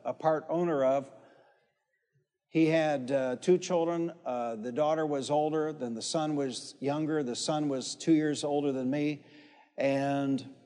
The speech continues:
over the course of time, the older daughter got pregnant. They were Roman Catholic. They didn't abort it.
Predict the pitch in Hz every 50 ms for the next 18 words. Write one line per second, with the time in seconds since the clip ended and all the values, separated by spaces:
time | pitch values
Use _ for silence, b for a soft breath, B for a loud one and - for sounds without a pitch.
0 | _ - - _ _ _ _ _ _ _ _ - 147 156 156 160 147 139 - 151
1 | 151 151 143 - 156 131 - 151 156 151 151 151 151 147 147 147 151 - - -
2 | - _ _ _ _ _ _ _ _ _ _ _ _ _ _ _ _ _ _ _
3 | _ _ _ _ _ _ _ _ _ _ _ - 135 135 139 147 151 143 147 131
4 | 147 143 143 143 143 143 143 139 - - - - - - - _ _ _ _ _
5 | _ _ _ _ _ _ _ _ _ _ _ 214 _ _ _ _ _ _ _ _
6 | _ _ _ _ _ _ _ _ _ _ _ _ _ _ _ _ _ _ _ _
7 | _ - 131 131 123 - - 147 135 120 104 92 90 - - - - _ _ _
8 | _ _ _ _ _ _ _ _ 131 135 135 135 131 123 127 139 143 139 139 135
9 | 107 - 147 139 139 131 - 135 131 - - - - - - _ _ _ _ _
10 | _ _ _ _ 131 135 135 139 139 131 131 127 117 120 123 123 120 120 120 120